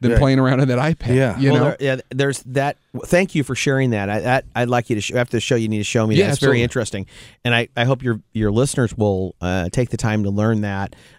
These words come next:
Speaker 3: Um, there's several issues that you're, you're sort of unpacking there that could almost be another show for, for the two of you. But one, um, you, sleep is a learnable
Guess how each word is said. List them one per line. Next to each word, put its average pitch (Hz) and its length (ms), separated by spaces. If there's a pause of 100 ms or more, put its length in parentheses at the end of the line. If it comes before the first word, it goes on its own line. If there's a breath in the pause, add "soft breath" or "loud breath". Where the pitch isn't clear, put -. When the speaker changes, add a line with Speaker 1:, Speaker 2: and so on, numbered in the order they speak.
Speaker 3:
Um, 117 380 (100)
there's 135 240
several 156 320
issues 143 320
that 117 160
you're, 101 340
you're 117 220
sort 117 200
of 98 200 (540)
unpacking 123 600
there 101 180
that 101 180 (560)
could 135 140
almost 120 240
be 113 160
another 104 280
show 117 300
for, 104 320 (140)
for 98 380
the 104 220
two 143 180
of 131 60
you. 113 140
But 101 220 (260 soft breath)
one, 131 480 (480 soft breath)
um, 101 320
you, 131 240 (260)
sleep 175 500
is 135 160
a 107 140
learnable 127 840